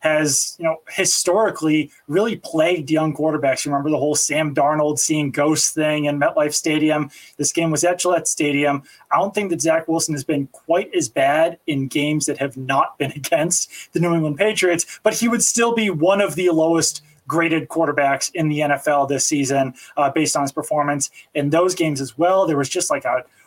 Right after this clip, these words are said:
one and a half game stretch there where it looked like he was turning the corner a little bit right after he came off of injured reserve. And obviously now that,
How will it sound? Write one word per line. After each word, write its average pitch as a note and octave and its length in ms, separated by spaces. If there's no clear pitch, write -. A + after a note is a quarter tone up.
one D#3+ 280
and C4 120
a G3+ 40
half F#3+ 400
game G3 240
stretch E3 400
there F3 180
where D#3 200
it - 100
looked C4+ 280
like C#4+ 120
he G#3 160
was B3 180
turning G#3+ 340
the E3+ 60
corner G#3 340
a G#3 60
little G#3 160
bit G#3+ 220
right F3+ 200
after F3+ 200
he D#3+ 60
came F#3+ 240
off E3+ 180
of D#3+ 120
injured D#3 300
reserve. G3 520
And E3+ 100
obviously G#3+ 360
now G#3+ 260
that, G3+ 320